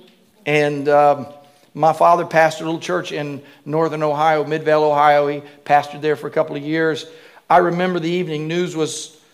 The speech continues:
there on our black and white television in the front room of our parsonage. Anybody know what a parsonage is? 'Cause that's where we were living.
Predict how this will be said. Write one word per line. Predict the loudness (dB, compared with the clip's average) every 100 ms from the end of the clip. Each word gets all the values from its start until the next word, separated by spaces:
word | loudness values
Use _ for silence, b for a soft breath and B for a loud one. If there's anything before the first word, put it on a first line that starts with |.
| b _
there | 2 4 6 4 2
on | 2
our | 2 2
black | 4 4 4 0
and | 2
white | 2 2
television | 0 0 0 -4 -4 -6 -6 -8
in | -10
the | -10
front | -4 -2 -2
room | -2 -4 -2
of | -2 0
our | -2
parsonage. | 2 0 0 -4 -6 -6
Anybody | -6 -6 -4
know |
what | -8
a | -4
parsonage | -4 -4 -10 -12 -12
is? | -12 -14
'Cause | -14 -14 -12
that's | -8 -8 -6
where | -6
we | -6 -6
were | -2
living. | 0 0 -4